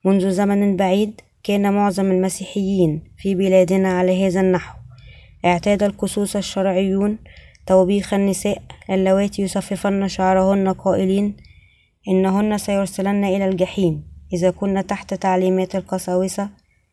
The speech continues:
الذين علموا أعضاء الكنيسة بأفعال الناموس بهذه الطريقة، فإننا سنعتقد بالتأكيد أن أولئك الذين لديهم تصفيفات شعر سيذهبون تلقائيًا إلى الجحيم.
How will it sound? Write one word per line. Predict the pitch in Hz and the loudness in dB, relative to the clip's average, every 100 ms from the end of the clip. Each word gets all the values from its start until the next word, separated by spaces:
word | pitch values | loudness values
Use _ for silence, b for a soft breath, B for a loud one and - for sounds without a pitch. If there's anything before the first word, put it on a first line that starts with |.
| _ _ - | _ _ -2
الذين | 180 175 202 202 | 2 2 0 0
علموا | 190 196 202 196 | 0 0 2 2
أعضاء | 190 185 196 | 0 0 0
الكنيسة | 196 - 185 190 202 | -2 -2 -2 0 -2
بأفعال | 175 175 - 180 196 | -2 -2 -2 0 2
الناموس | 190 185 185 190 | 2 2 0 0
بهذه | 175 190 185 180 190 | 0 0 0 0 -4
الطريقة، | - 185 190 196 208 208 b b b b b | -2 0 0 -2 -4 -6 b b b b b
فإننا | - 190 196 208 208 | 2 2 4 0 0
سنعتقد | 202 196 190 202 220 180 | 0 -2 -2 -4 -4 -4
بالتأكيد | 165 - 185 - 202 | -6 -2 -2 0 -4
أن | 180 196 | 0 0
أولئك | 196 185 190 190 - | 0 2 2 0 -2
الذين | 190 190 190 196 | -2 -2 0 0
لديهم | 190 175 190 196 | 2 2 2 2
تصفيفات | 180 180 - 185 175 190 185 | -2 -6 -8 -8 -4 -4 -4
شعر | 185 190 190 202 B B B B B | -4 -2 -2 -4 B B B B B
سيذهبون | - 185 180 190 190 202 196 | 4 4 6 4 4 4 2
تلقائيًا | 190 180 - 185 196 | 0 -4 2 2 4
إلى | 190 180 185 | 2 2 2
الجحيم. | 180 180 - 180 160 147 156 | 2 0 0 0 0 -4 -14